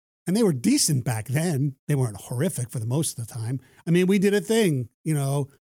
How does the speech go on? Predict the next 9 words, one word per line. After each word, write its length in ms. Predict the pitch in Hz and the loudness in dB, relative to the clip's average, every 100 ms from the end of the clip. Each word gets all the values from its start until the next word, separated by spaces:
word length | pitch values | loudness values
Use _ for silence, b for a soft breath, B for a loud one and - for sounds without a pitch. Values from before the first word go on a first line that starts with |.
| - | -2
grow, 460 | 170 180 190 143 | 2 2 2 0
get 220 | 123 175 180 | 0 0 2
rid 160 | 175 | 2
of 120 | 165 | 2
Wayne. 560 | 135 165 165 123 90 80 _ _ _ _ _ _ _ - | 2 2 2 0 -4 -14 _ _ _ _ _ _ _ 0
And 200 | 139 131 | 2 4
they 120 | 131 | 4
would 200 | 160 175 | 2 0
call 580 | - 147 139 139 139 | 0 2 2 2 0